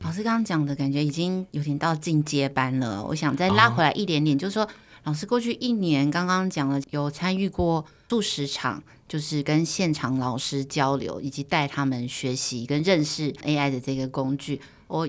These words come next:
Speaker 1: 好奇就是说，会去讲这个主题，是学校要求，还是说你去年就会觉得，哎，这是一个很重要的一个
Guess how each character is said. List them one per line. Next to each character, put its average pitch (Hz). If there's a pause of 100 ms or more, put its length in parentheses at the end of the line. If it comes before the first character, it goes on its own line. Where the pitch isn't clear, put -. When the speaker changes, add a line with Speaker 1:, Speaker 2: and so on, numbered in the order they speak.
(160)
Speaker 1:
好 262
奇 160
就 196
是 202
说， 185 (120)
会 277
去 285
讲 135
这 208
个 175
主 135
题， - (160)
是 214 (300)
学 156
校 175
要 151
求， 139
还 143
是 165
说 139 (100)
你 131
去 185
年 131
就 160
会 156
觉 139
得， 95
哎， 160
这 160
是 160
一 143
个 143
很 143
重 143
要 127
的 98
一 90
个 73